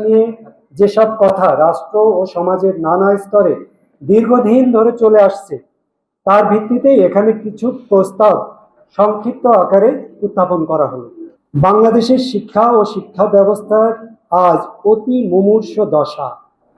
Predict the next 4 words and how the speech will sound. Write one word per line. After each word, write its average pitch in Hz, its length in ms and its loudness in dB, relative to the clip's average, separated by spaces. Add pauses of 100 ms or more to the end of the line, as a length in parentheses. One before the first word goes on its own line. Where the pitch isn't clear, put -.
(520)
একটা 190 260 0
স্বাভাবিক 196 640 0
সুস্থ - 380 -8
ব্যবস্থার 202 580 2